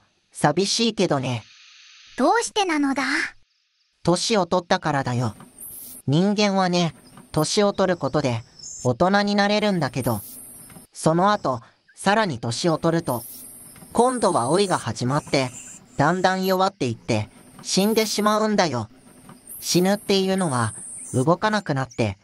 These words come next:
Speaker 1: 冷たくなって、この世界から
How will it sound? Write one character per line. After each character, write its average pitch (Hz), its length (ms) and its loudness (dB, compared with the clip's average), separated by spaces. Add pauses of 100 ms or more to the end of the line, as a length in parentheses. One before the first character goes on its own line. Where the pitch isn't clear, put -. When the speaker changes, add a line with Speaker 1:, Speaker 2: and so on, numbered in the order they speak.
(380)
Speaker 1:
冷 170 180 2
た 214 120 -2
く 196 120 -2
な 151 100 0
っ - 60 -8
て、 117 300 -4 (680)
こ 156 160 2
の 190 120 4
世 214 160 -2
界 196 220 2
か 135 120 -4
ら 107 220 -4